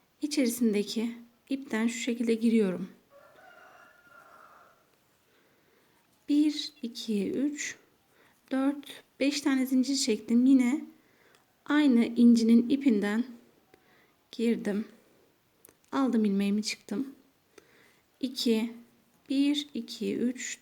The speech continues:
dört, beş tane zincir çektim. Burada gördüğünüz gibi battıkça oradaki ilmeğimiz genişliyor. Daha rahat batabiliyoruz. Yine aynı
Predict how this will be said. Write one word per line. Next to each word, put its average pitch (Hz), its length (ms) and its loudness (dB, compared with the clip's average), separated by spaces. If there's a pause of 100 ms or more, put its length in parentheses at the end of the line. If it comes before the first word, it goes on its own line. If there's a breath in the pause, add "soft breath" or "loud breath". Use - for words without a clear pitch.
(120)
dört, 262 400 -4 (1160 soft breath)
beş 269 300 -2
tane 233 280 2
zincir 226 280 0
çektim. 240 520 -2
Burada 240 340 -2 (440)
gördüğünüz 254 340 2
gibi 226 180 -4
battıkça 330 640 -4 (640 loud breath)
oradaki 262 360 -2
ilmeğimiz 240 480 4
genişliyor. 233 640 4
Daha 233 200 4
rahat 208 280 -2
batabiliyoruz. 196 760 -4 (3500 soft breath)
Yine 269 220 0
aynı 269 600 4